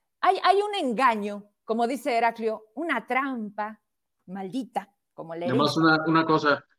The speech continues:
Speaker 1: Diga.
Speaker 2: Aquí hay un comentario que dice Rosalinda Robles, el espaguas, eh, en el
Speaker 1: Ujú.
Speaker 2: espaguas se llama Fondo de Resistencia y son once pesos por huelga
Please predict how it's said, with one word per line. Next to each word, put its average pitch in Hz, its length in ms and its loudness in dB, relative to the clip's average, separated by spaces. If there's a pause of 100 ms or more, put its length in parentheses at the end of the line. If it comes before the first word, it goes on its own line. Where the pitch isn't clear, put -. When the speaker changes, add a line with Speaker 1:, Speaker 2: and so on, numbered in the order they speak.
(160)
Speaker 1:
Diga. 190 400 -4
Speaker 2:
Aquí 135 500 0
hay 143 140 6
un 151 80 6
comentario 135 480 4
que 127 80 2
dice 131 260 4
Rosalinda 120 540 4
Robles, 117 480 2
el 104 120 -2
espaguas, 110 800 0
eh, 117 240 4
en 110 80 4
el 110 40 6
Speaker 1:
Ujú. 110 60 6
Speaker 2:
espaguas 123 400 2
se 147 100 -2
llama 139 320 0 (140)
Fondo 127 300 2
de 127 60 4
Resistencia 113 580 -2
y 107 40 -4
son 110 220 2
once 110 220 2
pesos - 340 -2
por 92 180 -2
huelga 95 300 -2